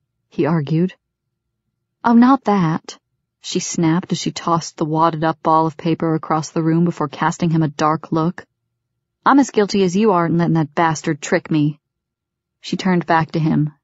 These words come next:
the anger slowly returning. "I haven't forgotten my original question, and don't you think I have. Fine, we were tricked.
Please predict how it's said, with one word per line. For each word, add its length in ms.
the 160
anger 360
slowly 400
returning. 640
"I 60
haven't 320
forgotten 340
my 140
original 340
question, 420
and 140
don't 280
you 60
think 220
I 120
have. 440
Fine, 360
we 120
were 100
tricked. 460